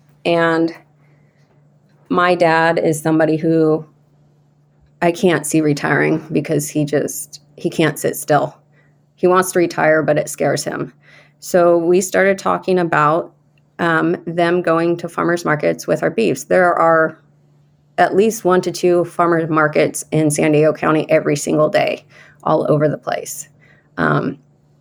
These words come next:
so I reached out to the county ag department down there and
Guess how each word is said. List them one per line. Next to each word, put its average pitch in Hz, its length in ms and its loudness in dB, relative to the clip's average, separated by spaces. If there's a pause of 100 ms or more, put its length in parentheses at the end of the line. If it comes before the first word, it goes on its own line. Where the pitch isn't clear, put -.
(400)
so 175 300 2
I 175 120 2
reached 170 360 -2
out 165 300 0
to 165 520 0
the 160 460 2 (320)
county 170 320 -2
ag 165 180 0
department 196 460 -2
down 202 180 2
there 202 480 2
and 180 560 -4